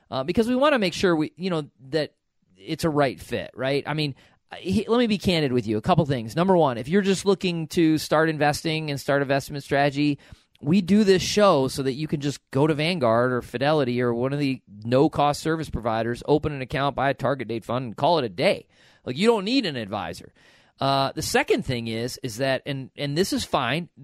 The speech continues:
no problem, but if, if we work with someone, the only way we are ever compensated is we, we charge for management of money. We are a fee-only fiduciary,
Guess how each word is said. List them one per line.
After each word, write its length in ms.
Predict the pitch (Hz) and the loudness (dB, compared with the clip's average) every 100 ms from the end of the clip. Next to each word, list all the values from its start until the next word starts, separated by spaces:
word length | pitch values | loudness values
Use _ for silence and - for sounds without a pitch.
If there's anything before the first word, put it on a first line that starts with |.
| 131 | -12
no 280 | 151 143 180 | -2 2 2
problem, 500 | 160 127 117 135 156 _ _ _ | 2 0 0 -4 -8 _ _ _
but 120 | - 143 | -2 -2
if, 220 | 147 _ _ | -2 _ _
if 380 | 85 160 165 - | -4 -2 -2 -2
we 400 | 147 190 185 - | -2 0 -2 -8
work 440 | 135 135 226 330 - | -6 4 4 4 2
with 140 | 165 | -2
someone, 400 | - 151 131 131 | 0 -4 -4 -6
the 140 | 139 - | -8 0
only 360 | 247 381 403 370 | 4 4 2 2
way 260 | 220 220 | 4 4
we 240 | 190 185 175 | 2 2 2
are 100 | 135 | 2
ever 320 | 147 156 165 | 0 0 -2
compensated 840 | 135 131 139 151 - 160 170 175 | -2 -4 -2 -4 -2 -2 0 0
is 200 | 127 123 | 0 0
we, 320 | 117 151 147 - _ - | -4 -4 -6 -14 _ -8
we 240 | 147 147 - | -6 -6 -8
charge 480 | - 147 170 202 180 | 0 2 4 2 -2
for 120 | 139 | -6
management 600 | 120 131 151 156 139 139 | -4 -2 -2 -4 -4 -4
of 80 | 127 | -4
money. 300 | 107 69 - | -4 -8 -8
We 160 | - 139 | -2 0
are 120 | 120 | 0
a 80 | 110 | -2
fee-only 760 | - - 196 202 156 160 151 143 | -6 -6 -4 -2 -2 -2 -4 -8
fiduciary, 800 | - 127 131 - 120 123 190 | -4 -2 -2 -2 -2 -2 -4